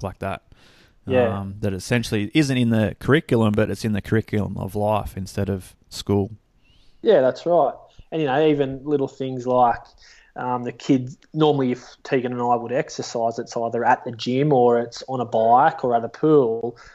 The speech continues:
Speaker 2: Whereas now, 'cause we're confined to home, you know, the kids as a game created signs and, you know, opened their own gym out in the back. And, you know, we get out there for forty minutes of a day and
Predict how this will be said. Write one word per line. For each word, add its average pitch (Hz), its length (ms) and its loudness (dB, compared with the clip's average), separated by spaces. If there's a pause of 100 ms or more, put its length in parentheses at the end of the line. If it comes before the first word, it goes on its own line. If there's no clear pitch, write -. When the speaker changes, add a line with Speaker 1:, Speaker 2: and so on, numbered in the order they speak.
(180)
Speaker 2:
Whereas 127 280 2
now, 143 140 2
'cause - 240 -4
we're 127 100 -2
confined 117 500 -8
to - 100 -8
home, 127 460 0 (340)
you 135 80 -4
know, 120 80 0
the 127 80 -2
kids 139 640 2
as 139 180 2
a 120 60 -4
game 127 500 2 (300)
created 123 460 2
signs 131 640 2
and, 120 200 -4 (520)
you 135 160 -6
know, 120 180 0
opened 135 340 2
their 127 140 2
own 123 240 0
gym 135 220 0
out 127 160 2
in 123 80 -10
the 117 80 -4
back. 147 400 4
And, 123 200 -4 (220)
you 147 60 -2
know, 147 80 0
we 165 100 2
get 147 140 2
out 123 160 2
there 127 160 0
for - 120 -10
forty 120 360 0
minutes 127 380 -2
of 117 100 0
a 113 80 0
day 127 380 4
and 117 220 -4